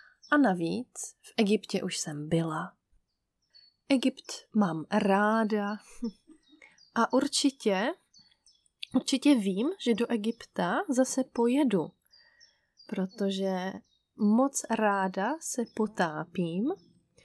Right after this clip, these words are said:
Potápím se s přístrojem, česky potápění s přístrojem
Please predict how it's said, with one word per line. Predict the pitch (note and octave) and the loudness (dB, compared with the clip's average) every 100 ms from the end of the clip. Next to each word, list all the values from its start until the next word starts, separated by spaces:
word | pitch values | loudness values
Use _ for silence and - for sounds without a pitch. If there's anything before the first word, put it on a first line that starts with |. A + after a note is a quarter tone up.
| _ _ | _ _
Potápím | - G3+ F#3 F#3 A3 A#3 | -8 -2 -2 -2 -2 -2
se | - D4 | -2 -4
s | - | -6
přístrojem, | - F#3 E3 - E3+ E3+ D#3+ F3 D4 - _ _ | -6 -4 -4 -4 -2 0 -2 -4 -6 -8 _ _
česky | - G#3 - - G3 F3+ F#3 - | -10 -8 -10 -4 -2 -2 -4 -6
potápění | F#3+ F#3+ F#3+ G3+ G#3 B3+ | -4 -2 0 0 0 -2
s | |
přístrojem | - - F#3+ - G3 F#3 G3+ | -4 -4 -4 -4 -2 0 -2